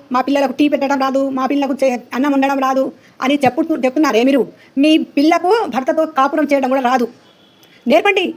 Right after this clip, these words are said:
అన్నం వండడం నేర్పండి, టీ పెట్టడం నేర్పండి, కూర వండడం నేర్పండి, భర్తతో కాపురం ఎలా చేయాలో నేర్పండి.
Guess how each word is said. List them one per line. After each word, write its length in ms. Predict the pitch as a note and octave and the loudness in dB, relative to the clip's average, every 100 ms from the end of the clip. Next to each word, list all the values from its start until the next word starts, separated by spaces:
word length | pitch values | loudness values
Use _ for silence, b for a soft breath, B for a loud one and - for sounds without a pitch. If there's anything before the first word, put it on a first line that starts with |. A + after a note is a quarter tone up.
| - | -6
అన్నం 260 | A3 D#4 D#4 | 0 2 2
వండడం 280 | B3+ D4+ D#4+ | 2 2 2
నేర్పండి, 340 | D#4+ D#4 D4 | 2 2 2
టీ 160 | C#4+ C#4+ | 2 2
పెట్టడం 300 | C4 D#4 D#4 | 2 2 2
నేర్పండి, 300 | D#4 D4+ C#4+ | 2 2 0
కూర 180 | C#4 C#4 | 0 2
వండడం 300 | C4 D#4 D4+ | 2 2 2
నేర్పండి, 300 | D#4 D4 B3+ | 2 2 0
భర్తతో 360 | A3+ D4 D4 | -2 0 -2
కాపురం 560 | D4 - - C#4 D#4 D#4 | -2 -6 -2 0 0 0
ఎలా 160 | B3+ D#4 | 2 2
చేయాలో 360 | D#4 C4+ C4+ | 2 0 2
నేర్పండి. 440 | C4 C#4+ D#4 A#3+ | 0 2 0 -2